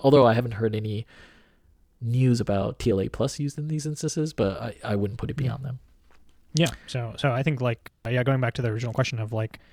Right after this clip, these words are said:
Speaker 2: where are we gonna s-, likely to see a breakout success of formal methods? Yeah, I think I agree with you. Probably somewhere in this crypto space.
Speaker 1: Yeah.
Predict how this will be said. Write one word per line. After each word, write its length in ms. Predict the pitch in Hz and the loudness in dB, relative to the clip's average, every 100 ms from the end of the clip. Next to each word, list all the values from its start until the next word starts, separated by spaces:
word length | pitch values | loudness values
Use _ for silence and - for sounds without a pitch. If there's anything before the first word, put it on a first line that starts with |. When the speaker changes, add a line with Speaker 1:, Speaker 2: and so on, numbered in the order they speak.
| - _ _ | -20 _ _
Speaker 2:
where 140 | 151 151 | 8 10
are 60 | |
we 80 | 147 | 10
gonna 100 | 143 | 8
s-, 220 | 131 - | 2 -2
likely 280 | 139 135 147 | 0 0 2
to 60 | 139 | 0
see 460 | - - 147 147 151 | -2 -4 0 2 4
a 140 | 151 | 4
breakout 480 | 147 151 165 160 156 - | 4 2 4 2 0 -6
success 480 | - - 175 175 185 | -4 0 2 4 4
of 120 | 180 | 4
formal 260 | 185 185 | 2 2
methods? 440 | 190 190 233 - 226 | 2 0 -4 -6 -2
Yeah, 200 | 202 123 | -2 -2
I 40 | 160 | -4
think 300 | 160 143 - - | -6 -8 -12 -6
I 100 | 135 | -4
agree 180 | 135 135 | 0 -2
with 140 | 117 | -2
you. 100 | 107 107 | -6 -4
Probably 560 | 131 127 131 127 123 | -2 -2 -2 0 0
somewhere 420 | 123 120 123 120 117 | -2 -4 -2 -4 -4
in 120 | 127 | -4
this 100 | 117 - | -6 -6
crypto 220 | - 123 | -6 -6
space. 340 | - 139 - - _ _ | -8 -12 -14 -20 _ _
Speaker 1:
Yeah. 300 | 117 123 135 | -2 0 0